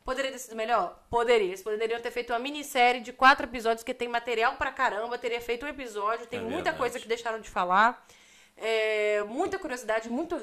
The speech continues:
Speaker 1: muitas pessoas do elenco que participaram não apareceram, e a gente sentiu falta. Alguns foi uma ponta desse tamaninho. A Janice, que é a, uma das personagens mais maravilhosas da série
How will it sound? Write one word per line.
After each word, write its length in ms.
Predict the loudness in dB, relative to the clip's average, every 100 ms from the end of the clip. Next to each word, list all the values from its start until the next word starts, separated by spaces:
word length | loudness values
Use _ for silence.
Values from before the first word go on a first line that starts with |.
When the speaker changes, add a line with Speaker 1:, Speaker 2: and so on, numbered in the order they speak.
| -6
Speaker 1:
muitas 300 | -8 -8 -8
pessoas 300 | -10 -10 -8
do 120 | -8
elenco 420 | -6 -4 -6 -6
que 100 | -8
participaram 800 | -10 -10 -12 -4 0 0 0 -8
não 340 | -8 0 4 4
apareceram, 840 | 6 6 4 -4 -6 -6 -4 -8 -12 _ _ _ _ _ -20 -12
e 120 | -6
a 40 | -4
gente 200 | -4 -10
sentiu 300 | -12 -12 -12
falta. 440 | -6 -6 -6 -10 -16 -20 -20
Alguns 560 | -6 -4 -4 -2 0 -2
foi 160 | -4 -2
uma 160 | 0
ponta 360 | -2 -6 -6 0
desse 320 | 4 4 6
tamaninho. 680 | 2 4 0 -2 -2 0 2
A 140 | 2
Janice, 580 | 2 2 2 2 -2 -8
que 140 | -10 -4
é 100 | -2
a, 140 | -2
uma 100 | -4
das 100 | -10
personagens 320 | -10 -10 -6
mais 160 | -6 -4
maravilhosas 440 | -6 -8 -10 -10
da 80 | -10
série 260 | -6 -6